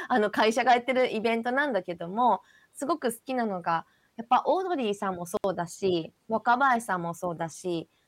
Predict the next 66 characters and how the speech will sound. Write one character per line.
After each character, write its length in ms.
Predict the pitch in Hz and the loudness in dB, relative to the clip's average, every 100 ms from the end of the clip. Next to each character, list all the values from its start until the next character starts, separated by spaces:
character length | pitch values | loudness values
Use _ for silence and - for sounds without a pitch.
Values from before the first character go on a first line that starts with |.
| _ 220 | _ 0
こ 160 | 208 | 0
う、 80 | 220 | 2
呼 60 | 226 | 0
ぼ 120 | 415 | 0
う 80 | 539 | 0
と 80 | 294 | 0
思 140 | 226 | 0
っ 60 | 220 | 0
た 100 | 185 | -2
ら 100 | - | -2
ち 80 | 294 | -6
ょ 20 | |
っ 20 | |
と 80 | 233 | -8
花 200 | - 440 508 | -6 -2 -2
火 100 | 277 | -2
上 160 | - 190 | 0 2
げ 140 | 202 | 2
ら 100 | 208 | 4
れ 140 | 208 202 | 2 2
る 80 | 196 | 0
イ 80 | |
ベ 140 | 185 196 | -2 -4
ン 60 | |
ト 100 | 196 | -4
で 120 | 185 185 | -4 -2
き 100 | 226 | -2
る 100 | 180 | -2
じ 60 | |
ゃ 60 | 156 | -4
な 100 | 160 | -10
い 40 | 165 | -14
で 80 | |
す 140 | 156 - | -14 -8
か。 180 | 175 - _ _ _ | -8 -8 _ _ _
な 140 | - 160 | -2 0
ん 20 | |
か 120 | 185 | 0
盛 260 | 170 240 247 | 2 2 4
り 40 | |
上 80 | 247 | 2
げ 140 | 175 | 0
て 80 | - | -8
ね、 240 | 185 311 - | -10 -10 -6
今 260 | 254 294 220 | 0 2 2
だ 100 | 196 | 0
け 140 | 202 | -2
ボ 320 | - 220 208 | 2 4 4
ー 60 | 185 | 2
ン 20 | |
っ 40 | |
て、 240 | 170 - - | -4 -8 -10
そ 160 | - 330 | -4 -4
の 80 | 359 | -2
時 200 | 359 220 | -2 0
だ 120 | 170 | 0
け 160 | - | -2
盛 220 | 165 175 190 | -4 0 4
り 40 | |
上 80 | 185 | 4
が 100 | 190 | 4
る 80 | 175 | 2
み 100 | 160 | -4
た 140 | 165 | -10
い 20 | 156 | -8
な。 180 | 160 | -10